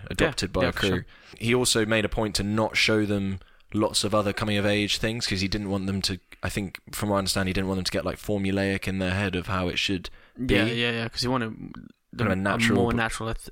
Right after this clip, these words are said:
Speaker 2: aesthetic to it.
Speaker 1: Yeah.
Speaker 2: And I mean, it's, well, you got coming of age films, that's, that's one thing here. But then you've got films like, you know, the skate films, and then you've got the, this is very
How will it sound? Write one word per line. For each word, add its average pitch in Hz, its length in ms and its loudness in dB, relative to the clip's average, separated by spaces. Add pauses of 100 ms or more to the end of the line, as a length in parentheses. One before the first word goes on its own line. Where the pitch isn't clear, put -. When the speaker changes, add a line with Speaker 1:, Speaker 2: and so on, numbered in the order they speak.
Speaker 2:
aesthetic 127 460 -2
to - 140 -4
it. 113 200 -4 (180)
Speaker 1:
Yeah. 92 260 0 (180)
Speaker 2:
And 113 180 -2
I - 20 0
mean, 117 200 -2
it's, - 160 -10 (320)
well, 131 160 0
you 123 80 -2
got 120 220 -2 (380)
coming 117 200 -2
of 110 80 0
age 107 180 0
films, 110 340 -6
that's, - 480 -4 (120)
that's - 280 -6
one 110 260 0
thing 117 240 -10
here. 113 240 -8 (380)
But 117 80 -4
then 110 100 0
you've 113 120 -2
got 110 240 -2 (720)
films 110 440 -2
like, 107 180 -4 (160)
you 92 180 -6
know, 104 160 -2
the 104 60 -8
skate - 420 -2
films, 113 580 -6
and 113 160 -8
then 110 320 -6
you've 110 260 -10
got - 320 -8
the, - 280 -4 (880)
this 139 220 -2
is 110 160 -4
very 107 380 -2